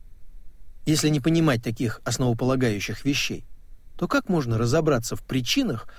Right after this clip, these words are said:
которые побудили архитектора Вселенной создать Северную Корею? Корейцы просто воспользовались этой закономерностью.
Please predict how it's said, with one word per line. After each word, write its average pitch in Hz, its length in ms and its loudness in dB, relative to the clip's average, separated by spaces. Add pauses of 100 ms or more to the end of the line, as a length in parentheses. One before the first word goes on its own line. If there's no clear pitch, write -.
(240)
которые 135 380 4
побудили 143 580 4
архитектора 113 680 -2
Вселенной 147 680 0 (300)
создать 123 480 0
Северную 120 480 0
Корею? 101 420 -2 (840)
Корейцы 110 400 0
просто 113 540 2
воспользовались 247 840 2 (280)
этой 208 300 4
закономерностью. 95 920 -2